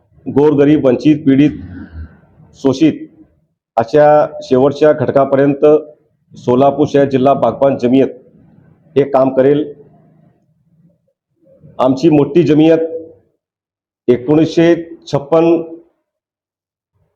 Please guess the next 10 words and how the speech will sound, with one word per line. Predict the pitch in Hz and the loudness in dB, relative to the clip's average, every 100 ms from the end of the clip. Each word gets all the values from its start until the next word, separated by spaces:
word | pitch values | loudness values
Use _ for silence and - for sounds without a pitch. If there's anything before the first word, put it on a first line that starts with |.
| _ _ _ _ | _ _ _ _
साली | - 139 143 104 - - - _ _ _ _ _ _ | 0 2 2 0 -6 -20 -20 _ _ _ _ _ _
त्या | 143 | 0
ठिकाणी | 143 131 143 151 147 | 2 2 2 2 0
स्थापना | 143 131 139 | 0 0 0
करण्यात | 147 139 135 | 0 2 2
आली | 123 127 | 2 2
होती. | 117 123 135 135 _ _ _ _ _ _ _ _ _ _ _ _ _ _ _ | 0 0 -4 -6 _ _ _ _ _ _ _ _ _ _ _ _ _ _ _
मोठी | 110 131 135 165 | -2 0 2 0
जमियतने | 160 147 147 151 160 165 165 165 | 2 2 2 2 0 2 2 0
आजपर्यंत | 127 139 - - 147 156 131 | -2 -2 -6 -4 0 2 0